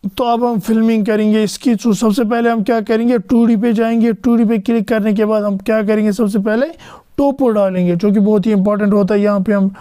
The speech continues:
टू डी पे क्लिक करेंगे, तो हमने टू डी पे क्लिक किया और एफ से हम क्या करेंगे, टोपो डालेंगे।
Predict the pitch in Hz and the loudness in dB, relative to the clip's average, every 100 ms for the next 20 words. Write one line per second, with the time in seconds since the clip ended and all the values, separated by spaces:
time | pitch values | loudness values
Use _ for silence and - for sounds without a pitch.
0 | - - 254 220 214 208 185 220 202 226 | -20 -4 0 2 2 0 0 0 0 0
1 | 214 214 196 202 196 190 185 196 196 190 | 0 0 0 0 0 0 0 0 2 2
2 | 185 202 202 190 233 254 - - - - | 0 0 0 -2 -4 -4 -6 -20 -20 -20
3 | - 240 240 - 269 - 269 202 196 214 | -8 -4 -2 -2 -4 -4 -2 0 0 0
4 | 202 208 269 269 254 226 202 190 185 175 | 0 0 0 -4 -2 0 0 0 0 0
5 | 180 175 | -2 -4